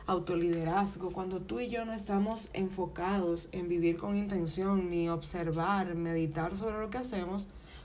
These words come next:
pues es común que se nos vaya, pero, ah, es hasta ayer, bueno, hasta antes de ayer, <laughs> que comenzamos con el reto ya directamente. El día de hoy vamos a hablar sobre confiar en tu potencial. Esto es algo que logramos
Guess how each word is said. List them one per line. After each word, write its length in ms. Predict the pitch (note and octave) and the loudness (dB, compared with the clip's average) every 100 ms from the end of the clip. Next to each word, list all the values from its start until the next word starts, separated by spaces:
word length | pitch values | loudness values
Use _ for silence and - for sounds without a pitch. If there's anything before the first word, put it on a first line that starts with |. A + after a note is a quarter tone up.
| - | -4
pues 280 | - C#4+ C#4+ | 0 0 2
es 180 | C#4 C4+ | -2 0
común 580 | D4+ C#4 B3 B3 D4+ B3 | 2 2 4 4 4 4
que 100 | G3 | 0
se 120 | F#3+ | 0
nos 180 | F3+ D#3+ | -2 0
vaya, 320 | E3+ E3+ E3 - | 0 2 2 2
pero, 480 | E3 F3+ D#3 F#3 - - - - - | 4 6 6 4 -2 -14 -18 -18 0
ah, 160 | F3 D#3 | 6 6
es 120 | D3+ | 6
hasta 360 | E3+ D3 - D#3 | 0 0 4 6
ayer, 380 | C#3+ D3+ C#3+ | 8 8 6
bueno, 280 | - A3 E3 - | 4 0 0 2
hasta 340 | D#3+ D3 E3 | 0 2 4
antes 340 | D#3 D3 E3 | 4 4 4
de 80 | D#3 | 6
ayer, 420 | D#3 F3 E3+ D#3 D3 - | 6 6 6 4 0 -6
<laughs> 220 | - - - | -12 -6 2
que 140 | G3 | 2
comenzamos 640 | G3 F#3+ F#3+ E3+ F3 F3+ | 4 4 4 4 2 2
con 180 | G#3 G3 | 4 4
el 140 | F3+ | 4
reto 320 | E3+ F3 F3 F3 | 4 4 4 4
ya 360 | E3 E3 F#3+ G3 - - - | 4 2 -2 -6 -14 -16 -8
directamente. 1040 | - F#3 E3+ E3 D3+ F3 D3+ C3+ C3+ C3+ D#3 | 4 6 6 4 2 2 6 6 6 2 2
El 100 | G3 | 4
día 240 | B3+ D#4 | 4 4
de 60 | D4 | 4
hoy 100 | C4 | 2
vamos 300 | B3 B3 A#3+ | 0 0 -2
a 80 | G#3+ | -2
hablar 340 | F#3 F#3+ F#3 | 0 0 -2
sobre 400 | - F#3 F3+ E3+ | 0 2 2 0
confiar 680 | F#3+ F3 E3+ - F#3 G3 A3+ | 0 -2 -2 0 2 4 2
en 200 | G#3+ E3 | 0 -2
tu 140 | G3+ | -2
potencial. 760 | G#3 G3+ E3 C#3+ D3 - - - - - - - - - - | -2 -2 0 0 -2 -2 -2 -4 -10 -16 -16 -16 -16 -16 -2
Esto 340 | A#3+ B3+ B3+ | 0 0 2
es 180 | A#3 A#3+ | 2 2
algo 440 | - F3 F3 F3+ F3+ | 2 4 6 4 2
que 200 | F3+ F3+ | 2 4
logramos 720 | F#3 E3 E3+ E3+ G3 A#3+ C4+ | 4 4 4 4 2 0 -4